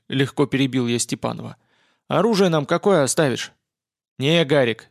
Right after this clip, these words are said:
беспокоить есть кому, обрадовал меня Юра. А оружие комплектом тебе отойдёт. Не подумай, никто тебя не бросит. Обеспечим, поддержим.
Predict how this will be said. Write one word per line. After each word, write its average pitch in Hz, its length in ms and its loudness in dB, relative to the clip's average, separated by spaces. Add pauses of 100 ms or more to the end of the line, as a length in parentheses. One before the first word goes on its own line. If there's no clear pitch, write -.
беспокоить 147 580 0
есть 170 320 2
кому, 113 380 -4 (220)
обрадовал 127 500 0
меня 123 260 -4
Юра. 117 320 -8 (460)
А 185 160 2
оружие 254 300 4
комплектом 202 560 0
тебе 165 260 0
отойдёт. 120 560 -2 (1000)
Не 151 120 -2
подумай, 151 500 2
никто 131 320 0
тебя 156 280 0
не 151 100 -2
бросит. 147 420 0
Обеспечим, 170 640 0
поддержим. 127 720 -2